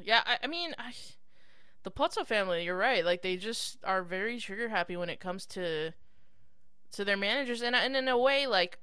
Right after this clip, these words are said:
yes, Roy, Roy is a professional, and you should probably, like, carry yourself a little bit better, have a little bit more respect for the club, or at least sh-,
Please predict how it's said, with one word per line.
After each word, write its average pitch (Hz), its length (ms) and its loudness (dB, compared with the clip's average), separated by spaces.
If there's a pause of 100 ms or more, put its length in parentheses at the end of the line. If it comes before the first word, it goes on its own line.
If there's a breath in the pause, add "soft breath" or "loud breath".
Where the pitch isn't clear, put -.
yes, 180 360 2
Roy, 180 320 2
Roy 185 300 0
is 165 120 -6
a 175 60 -8
professional, 170 800 -4
and 170 100 -6
you 165 80 -8
should - 160 -10
probably, 160 400 -6
like, 151 140 -6
carry 156 180 -6
yourself 151 320 -8
a 143 60 -10
little 175 340 -4
bit 185 160 -6
better, 180 280 0
have 170 100 -4
a 156 40 -8
little 165 160 -6
bit 165 80 -8
more 170 120 -8
respect 165 320 -8
for 175 80 -10
the 170 80 -10
club, 170 280 -4
or 160 80 -4
at - 100 -8
least 185 180 -8
sh-, - 140 -8